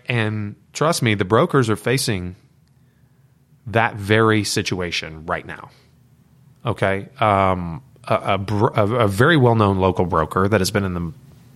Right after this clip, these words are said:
market for thirty years just called it quits that I'm aware of. Um,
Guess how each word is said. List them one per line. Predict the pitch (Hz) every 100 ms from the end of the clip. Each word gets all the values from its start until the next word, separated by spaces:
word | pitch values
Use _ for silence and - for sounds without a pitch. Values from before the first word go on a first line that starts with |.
| - - - -
market | 101 92 -
for | 101
thirty | 95 87
years | 87 85 73 - - - - - - - - - - - - - - - - -
just | 110 101
called | - 82
it | 78
quits | - - - - - - - - -
that | - 85
I'm | 82
aware | 78 71 69
of. | - - - - - - - - - _
Um, | 104 98